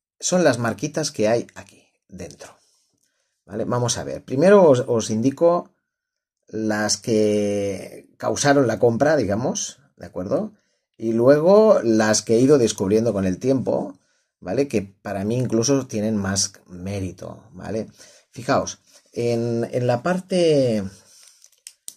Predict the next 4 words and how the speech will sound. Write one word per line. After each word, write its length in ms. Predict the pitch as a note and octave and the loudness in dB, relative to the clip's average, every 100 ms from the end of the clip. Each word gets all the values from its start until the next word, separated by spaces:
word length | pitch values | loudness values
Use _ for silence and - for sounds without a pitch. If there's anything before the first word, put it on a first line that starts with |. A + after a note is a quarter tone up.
| _ | _
interior, 880 | - B2 G2+ G2 C3+ E3+ C#3 F#3+ - - | -10 -6 -2 0 4 6 4 2 -4 -16
¿vale? 360 | A2 F#2+ B2+ G#3 - - _ _ _ | -12 -4 -2 -4 -6 -20 _ _ _
Fijaos 380 | F#2 A#2+ B2 G2 | -10 -4 -4 -4
aquí, 460 | F#2+ C#3 A#2 B2+ | -4 -2 -2 -4